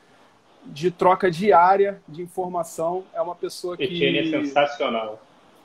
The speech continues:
Speaker 1: é uma pessoa que eu procuro, é, pra poder aprender a como lidar com as emoções, né, do dia a dia, como acessar melhor um atleta, como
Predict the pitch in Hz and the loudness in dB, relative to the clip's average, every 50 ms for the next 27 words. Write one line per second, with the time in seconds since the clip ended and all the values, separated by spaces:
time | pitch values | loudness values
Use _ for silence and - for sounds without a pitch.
0 | _ _ _ 151 156 170 175 180 175 - 185 170 - - 180 170 - 196 180 170 | _ _ _ 4 4 4 4 2 -2 -2 -6 -6 -4 -6 -6 -4 -4 -6 -6 -6
1 | - 175 170 170 - - 170 170 185 185 185 185 180 175 _ _ _ _ _ _ | -6 -8 -8 -8 -6 -4 0 2 2 4 2 2 0 -4 _ _ _ _ _ _
2 | _ - 156 160 160 165 160 165 160 160 160 160 160 156 156 151 151 143 175 _ | _ -6 -4 -2 -2 -2 -2 -2 -2 -2 -2 -2 -2 -2 -4 -4 -4 -6 -8 _
3 | _ - 214 - - - 320 330 269 175 185 202 247 254 220 - - - _ _ | _ -4 -4 -4 -4 -4 -6 -4 0 4 4 6 6 6 4 2 -6 -14 _ _
4 | _ _ _ _ _ _ _ _ _ _ _ _ _ _ _ _ _ _ _ - | _ _ _ _ _ _ _ _ _ _ _ _ _ _ _ _ _ _ _ 2
5 | 196 226 - - 247 240 220 196 170 165 208 233 254 254 - _ _ _ _ _ | 2 2 4 2 0 0 0 -2 0 2 4 4 4 2 -2 _ _ _ _ _
6 | - 185 185 - - 226 240 262 269 247 233 202 175 202 220 240 - 233 214 190 | -2 -2 -2 2 0 2 2 2 0 0 -2 2 4 4 4 4 2 0 -2 0
7 | 170 214 214 208 202 190 - - - 190 214 240 247 - - - _ _ _ _ | -2 -2 -4 -4 -6 -6 -6 -8 -6 -4 -4 -6 -6 -10 -14 -20 _ _ _ _
8 | - 170 190 214 214 190 170 185 156 151 190 180 170 147 143 160 190 220 233 233 | -8 -4 -2 -2 -2 -2 -4 -8 -2 -2 -2 -2 -2 -4 -8 -8 -6 -6 0 0
9 | 233 226 226 - _ _ _ _ _ _ _ _ _ _ - 180 196 220 226 220 | 0 0 0 -4 _ _ _ _ _ _ _ _ _ _ 2 2 4 4 4 2
10 | 214 202 202 - - 185 196 - 214 202 - - - 202 208 214 208 190 180 185 | 2 2 2 2 2 2 2 4 0 0 0 0 -2 -2 0 0 0 0 2 4
11 | 196 208 208 196 185 175 175 - 160 175 202 214 214 214 - 220 214 214 214 208 | 4 4 4 2 -2 -4 -4 -4 -2 2 4 4 2 2 -2 -2 -2 -2 -4 -8
12 | _ _ - 180 196 214 214 208 | _ _ -4 -4 -4 -2 -4 -6